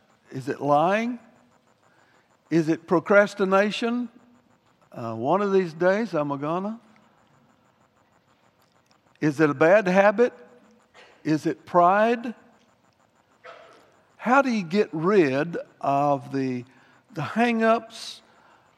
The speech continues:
uh, the bad habits, uh, the sin that messes up our life?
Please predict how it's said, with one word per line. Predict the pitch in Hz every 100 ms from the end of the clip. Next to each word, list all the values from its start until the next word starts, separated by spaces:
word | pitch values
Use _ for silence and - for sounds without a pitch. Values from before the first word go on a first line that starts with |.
| -
uh, | 110
the | 120
bad | 127 165 214 208
habits, | 202 214 208 214 - - - _ _ _ _ _ _
uh, | - 127 -
the | 143
sin | 143 - 247 240 240
that | 185 165
messes | 190 202 202 175
up | 175 185
our | 165
life? | 156 123 -